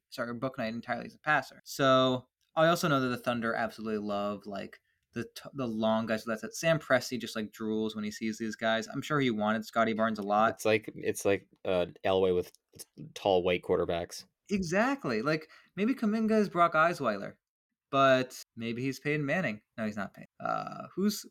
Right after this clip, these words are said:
Speaker 1: who's a tall white quarterback who succeeded? Maybe Justin Herbert. Elway ma-, Elway couldn't quite get Justin Herbert, but maybe it's Justin Herbert. I don't know. I lo-, I, the Kuminga hate has sort of all come, like, in the workouts and interviews and everything like that.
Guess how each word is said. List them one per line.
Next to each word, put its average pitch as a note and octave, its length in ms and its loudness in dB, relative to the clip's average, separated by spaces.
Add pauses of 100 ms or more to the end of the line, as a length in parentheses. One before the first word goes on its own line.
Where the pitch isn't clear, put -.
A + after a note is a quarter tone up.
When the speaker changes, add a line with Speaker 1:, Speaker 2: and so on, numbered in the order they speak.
Speaker 1:
who's A3 180 -2
a A3 180 4
tall D#3 320 4
white C3+ 240 0
quarterback C3 340 -4
who A2+ 60 -6
succeeded? G#2 460 -12 (200)
Maybe E3+ 160 -6
Justin F3+ 300 -6
Herbert. B2 360 -6 (380)
Elway D#3 240 -6
ma-, D3 180 0
Elway D#3 280 -6
couldn't D3 220 -10
quite C3 180 -8
get B2 120 -8
Justin A#2+ 260 -14
Herbert, G#2+ 320 -10
but G#2+ 100 -10
maybe C3+ 200 -6
it's B2+ 80 -8
Justin C3+ 220 -10
Herbert. C3 360 -6 (280)
I A2 60 -6
don't G2+ 100 -4
know. F#2+ 160 -8
I D#3+ 140 2
lo-, F#3+ 160 0 (340)
I, F#3 280 4 (160)
the F#3+ 100 2
Kuminga G#3+ 560 4
hate F3 320 6
has D#3 240 -2
sort D#3 180 -4
of C#3+ 120 -2 (100)
all C3+ 320 0
come, D3 560 -4
like, C3 340 -4 (160)
in C3 540 -2
the C3 100 -2
workouts A2+ 640 0
and A2 80 -4
interviews A2+ 400 -4
and A2+ 80 -6
everything G#2+ 360 -6
like G#2+ 260 -6
that. A#2 240 0